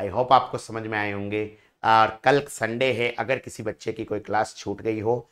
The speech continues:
तो भैया वो देख लीजिएगा, और मंडे से हम फिर से एक टॉपिक चालू करेंगे। आज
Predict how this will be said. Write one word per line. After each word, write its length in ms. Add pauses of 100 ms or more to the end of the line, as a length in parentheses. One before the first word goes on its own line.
(220)
तो 60
भैया 280
वो 140
देख 300
लीजिएगा, 720 (320)
और 320
मंडे 440
से 240
हम 420
फिर 120
से 220
एक 280
टॉपिक 280
चालू 260
करेंगे। 600 (420)
आज 380